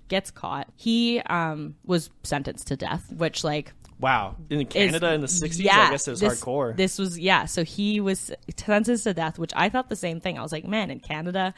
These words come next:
Speaker 2: Yeah.
Speaker 1: in nineteen sixty-eight, that's crazy recent."
Speaker 2: Yep.
Speaker 1: Um, yeah, the death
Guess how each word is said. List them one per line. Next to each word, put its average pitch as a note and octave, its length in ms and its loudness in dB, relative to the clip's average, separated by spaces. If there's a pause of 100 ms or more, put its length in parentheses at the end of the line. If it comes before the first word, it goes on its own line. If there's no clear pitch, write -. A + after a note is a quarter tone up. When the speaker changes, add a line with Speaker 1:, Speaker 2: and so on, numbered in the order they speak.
Speaker 2:
Yeah. G#2+ 260 -4
Speaker 1:
in F#3 140 2
nineteen F3 380 -2
sixty-eight, E3+ 680 -4
that's - 280 -4 (300)
crazy E3 720 -4
recent." A3 600 -2
Speaker 2:
Yep. A2+ 200 -4 (240)
Speaker 1:
Um, E3 420 2
yeah, F3+ 180 2
the E3+ 120 0
death F3+ 340 0